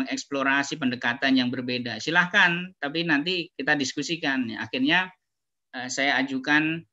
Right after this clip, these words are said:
eh, tidak pernah menghadirkan wajah dan lain sebagainya, tapi yang saya munculkan adalah, eh, bagian-bagian tubuh yang kira-kira aman gitu ya.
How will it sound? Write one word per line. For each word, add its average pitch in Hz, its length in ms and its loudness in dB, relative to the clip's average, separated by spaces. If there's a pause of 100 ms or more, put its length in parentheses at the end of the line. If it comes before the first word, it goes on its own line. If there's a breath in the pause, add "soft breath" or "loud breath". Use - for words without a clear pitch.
(180)
eh, 113 600 -8 (760)
tidak 135 300 0
pernah 131 240 4
menghadirkan 120 760 -2
wajah 113 340 0
dan 117 160 -2
lain 110 120 -4
sebagainya, 113 640 -6 (400)
tapi 165 260 -2
yang 139 160 2
saya 139 180 2
munculkan 139 520 2
adalah, 143 500 2 (120)
eh, 127 260 -4
bagian-bagian 139 760 4
tubuh 143 380 -2
yang 127 220 -2
kira-kira 127 520 0
aman 156 460 4
gitu 120 240 -4
ya. 196 180 -4